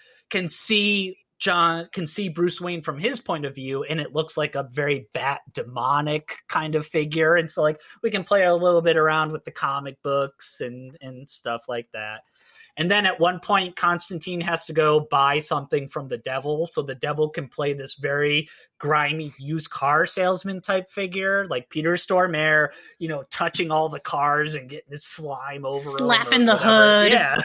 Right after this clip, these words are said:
Speaker 1: <laughs> "This bad boy fits twenty holy crosses in the trunk," or whatever.
Speaker 2: <laughs>
Speaker 1: And then God has to be in the movie. Who's gonna be God? I've got the holy trifecta for you. Ready for
Speaker 2: Oh,
Speaker 1: this? God is
Speaker 2: give it to
Speaker 1: going
Speaker 2: me.
Speaker 1: to be portrayed by three actors.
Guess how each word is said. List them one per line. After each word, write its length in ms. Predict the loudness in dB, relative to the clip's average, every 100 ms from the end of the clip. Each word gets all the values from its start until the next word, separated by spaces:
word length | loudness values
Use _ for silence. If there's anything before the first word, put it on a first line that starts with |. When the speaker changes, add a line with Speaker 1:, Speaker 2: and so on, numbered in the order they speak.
| -4
Speaker 1:
<laughs> 480 | -16 -18 -18 -20 -4
"This 200 | -2 -2
bad 400 | -4 -2 0 0
boy 320 | 0 2 2
fits 520 | 0 0 0 -2 -8 -10 _
twenty 460 | -6 -2 0 0 -2
holy 380 | -4 -6 -8 -10
crosses 600 | -6 -6 -8 -12 -16 -16
in 100 | -16
the 100 | -16
trunk," 400 | -8 -8 -8 -14
or 100 | -12
whatever. 340 | -8 -8 -8 -10 -12 _ -12 -8
Speaker 2:
<laughs> 220 | -4 0
Speaker 1:
And 120 | 2
then 300 | 2 0 -2
God 340 | 2 4 4
has 300 | 2 -2 -4
to 80 | -6
be 220 | -14 -12
in 100 | -12
the 80 | -12
movie. 480 | -14 -14 -14 -16 -14 -10
Who's 240 | -8 -4
gonna 200 | -2 -2
be 160 | -4 -4
God? 460 | 0 0 0 -4 -10 _ _ _ _ _ _ _ _ _ -4
I've 140 | -2
got 200 | 0 0
the 80 | 2
holy 300 | 4 2 0
trifecta 640 | -2 -4 -4 -8 -12 -16 -16
for 240 | -12 -12
you. 200 | -14 -20 -20 _ -10
Ready 220 | -6 -6
for 140 | -4 0
Speaker 2:
Oh, 60 |
Speaker 1:
this? 220 | 0 -2 -10 _ -4
God 300 | 2 4 4
is 40 | 2
Speaker 2:
give 120 | 2
it 80 | 0
to 0 |
Speaker 1:
going 140 | -2
Speaker 2:
me. 120 | -6
Speaker 1:
to 60 | -8
be 140 | -10
portrayed 480 | -6 -6 -2 0 0
by 160 | -2 -8
three 520 | -10 -10 -6 -6 -6
actors. 680 | -4 -4 -4 -12 -18 -18